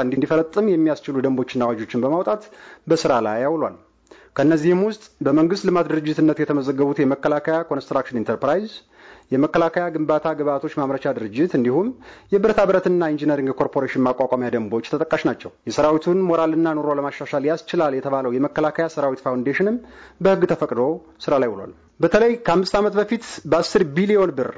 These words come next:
ወይንም በግማሽ ሚሊዮን ዶላር መነሻ ካፒታል የተቋቋመው የብረታ ብረትና ኢንጂነሪንግ ኮርፖሬሽን ከፕራይቬታይዜሽን ኤጀንሲ የተላለፉለትን የልማት ድርጅቶች ጨምሮ የአስራ አምስት ግዙፍ ኢንዱስትሪዎችና ከአንድ መቶ በላይ ፋብሪካዎች ባለቤት ሆኗል። የተሽከርካሪ መገጣጠሚያና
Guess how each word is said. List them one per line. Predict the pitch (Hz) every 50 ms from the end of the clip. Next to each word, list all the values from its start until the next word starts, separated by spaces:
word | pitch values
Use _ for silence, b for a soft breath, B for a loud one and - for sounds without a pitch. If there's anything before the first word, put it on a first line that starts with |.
| - - _ -
ወይንም | 120 131 143 156 180 208 214
በግማሽ | 185 143 139 156 160 180 190 190 - -
ሚሊዮን | 175 190 196 202 190 180 160
ዶላር | 165 151 139 117 110
መነሻ | 123 143 156 165 165 - 165
ካፒታል | - 160 156 - - 143 135
የተቋቋመው | 143 160 151 - 147 139 - 143 131 120 113
የብረታ | 117 123 131 147 156 175 170
ብረትና | 165 180 180 190 190 196 208
ኢንጂነሪንግ | 208 196 170 170 156 143 139 -
ኮርፖሬሽን | 147 147 - 165 165 180 180 226 240 240 B B B B B B B B B _
ከፕራይቬታይዜሽን | - 185 202 208 202 202 202 214 202 190 196 196 196 208 202 202 202 202 - - _ -
ኤጀንሲ | 165 170 160 180 185 185 180 190
የተላለፉለትን | 175 165 170 160 156 160 160 165 156 143 143 139 135 139
የልማት | 139 147 147 143 139 -
ድርጅቶች | - 131 127 127 - 139 117 -
ጨምሮ | - 165 175 190 202 220 240 233 B B B B B B B
የአስራ | - 147 143 - 170
አምስት | 170 185 208 226 226 - 226
ግዙፍ | 175 185 175 175 -
ኢንዱስትሪዎችና | 190 170 160 156 - 151 147 135 - - 117 113 127 160 190 208 B B B B B B
ከአንድ | - 180 196 214 202 214
መቶ | 202 196 202 190
በላይ | 160 170 156 151
ፋብሪካዎች | 147 - 143 135 135 123 - 127 120 -
ባለቤት | 120 123 120 120 123 135 135
ሆኗል። | 151 139 95 92 - _ _ _ _ _ _ b b b b b b -
የተሽከርካሪ | 127 - 143 - - 165 160 160 165 160 165 160
መገጣጠሚያና | 156 143 156 151 147 143 147 143 139 135 135 139